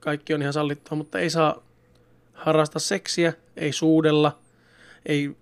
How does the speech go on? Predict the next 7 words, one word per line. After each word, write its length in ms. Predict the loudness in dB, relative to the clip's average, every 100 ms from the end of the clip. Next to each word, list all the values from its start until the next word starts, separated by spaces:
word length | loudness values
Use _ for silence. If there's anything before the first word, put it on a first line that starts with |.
| -8
puristella, 640 | 0 2 2 2 -2 -2 -4 _ _ -8
ei. 340 | -4 -4 -4 -12 _ -20 _ _ -20 -20 -18
Sai 260 | -2 4 4
niinku 420 | 4 2 2 2 0
kudla, 500 | 0 4 6 4 0 -2
kudle 380 | 0 4 4
oli 280 | 4 -2 -4